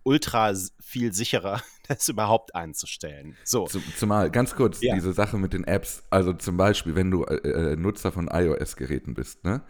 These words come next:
Speaker 2: Dann hast du in deiner iCloud Keychain, also dieser Systematik, mit der du alle deine Passwörter verschlüsselt speichern kannst in
Speaker 1: Ja.
Speaker 2: der iCloud, da drin ist auch so eine App in-,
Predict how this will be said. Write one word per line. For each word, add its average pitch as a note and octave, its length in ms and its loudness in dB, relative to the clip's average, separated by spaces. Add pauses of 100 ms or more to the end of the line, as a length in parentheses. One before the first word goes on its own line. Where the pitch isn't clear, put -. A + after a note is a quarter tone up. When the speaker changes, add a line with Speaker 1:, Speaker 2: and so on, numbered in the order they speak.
(440)
Speaker 2:
Dann F2 220 2
hast A2+ 300 0
du B2 240 -2
in C3+ 240 4
deiner B2+ 360 2
iCloud A2+ 680 2 (140)
Keychain, D#2 680 0
also F2 220 2
dieser E2+ 400 2
Systematik, F#2+ 680 2
mit F2+ 140 -2
der F#2 100 4
du F#2 80 2
alle A2 220 2
deine G#2+ 200 0
Passwörter F2 500 -2
verschlüsselt - 580 -2 (260)
speichern G#2+ 400 2
kannst E2 340 -4
in - 100 -4
Speaker 1:
Ja. F#2 80 0
Speaker 2:
der E2+ 140 -4
iCloud, F2 360 -2 (380)
da A2 160 6
drin C3+ 280 2
ist - 360 0
auch B2 180 4
so - 100 -2
eine A2 220 2
App - 80 0
in-, B2+ 160 2